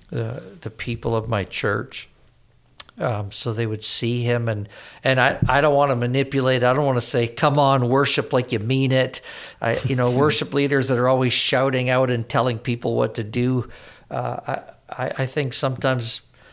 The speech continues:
Speaker 1: man, let, let, let the Lord do that in their hearts as you, as you put Christ before them in all of his glory. We do that in the preached word. We do that in the songs we sing. We do that in the,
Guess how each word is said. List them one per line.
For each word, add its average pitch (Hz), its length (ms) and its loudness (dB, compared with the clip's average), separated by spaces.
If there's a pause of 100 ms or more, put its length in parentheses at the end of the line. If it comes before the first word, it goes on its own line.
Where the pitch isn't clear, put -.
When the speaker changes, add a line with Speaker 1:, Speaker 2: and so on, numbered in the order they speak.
(140)
Speaker 1:
man, 123 200 -2
let, 120 300 0
let, - 340 -2
let 127 240 0
the 151 100 0
Lord 127 500 0
do 120 220 0
that 120 400 2
in 117 220 -4
their 107 160 -2
hearts 113 540 -2
as 117 380 -6
you, 117 520 -4 (600)
as 117 260 -8
you 120 280 -8 (260)
put - 300 -8
Christ 120 540 -2
before 117 480 -4
them 107 260 -4
in - 180 0
all 110 260 0
of 104 80 -4
his 110 160 -8
glory. 101 640 -6 (440)
We 120 140 0
do 131 200 0
that 131 160 4
in 127 120 2
the 120 80 0
preached - 520 -6
word. 113 420 -2
We 110 120 -6
do 113 240 -6
that 113 160 -4
in 113 100 -8
the 107 80 -6
songs 110 500 -4
we 110 100 -8
sing. 104 300 -8
We 104 140 -8
do 117 220 -6
that 110 180 -4
in 107 100 -8
the, 101 140 -6